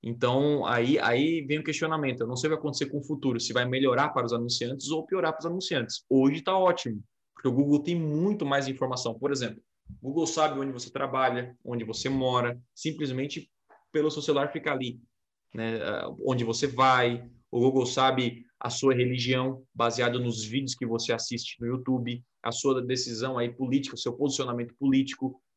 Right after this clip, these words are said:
Então, o Google sabe muito sobre você. É muito louco porque, não sei se você sabe, Ricardo, mas tem um link do próprio Google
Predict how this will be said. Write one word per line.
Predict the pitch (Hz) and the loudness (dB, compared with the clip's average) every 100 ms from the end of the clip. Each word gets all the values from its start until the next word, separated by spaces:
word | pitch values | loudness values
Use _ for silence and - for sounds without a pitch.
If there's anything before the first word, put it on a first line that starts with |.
| _ | _
Então, | 175 180 | 0 2
o | |
Google | 196 196 196 | 2 0 -2
sabe | - 180 202 156 | -2 -2 -2 -2
muito | 123 113 | -2 -4
sobre | - 110 | -4 -4
você. | 107 110 - - - - | -4 -4 -6 -6 -10 -10
É | 127 | -4
muito | 156 156 | -2 2
louco | 151 160 | 2 2
porque, | 143 135 139 135 123 117 127 | -4 0 4 6 4 0 -6
não | |
sei | 127 - | -6 -6
se | |
você | 175 156 | -6 -4
sabe, | - 151 147 | 0 0 2
Ricardo, | 131 127 123 113 | 0 0 0 0
mas | 117 - | -2 -2
tem | 143 151 | -2 0
um | 131 | 2
link | 170 185 | 0 0
do | 131 | -2
próprio | - 139 147 127 | 0 0 0 2
Google | 139 151 120 - | 4 4 2 0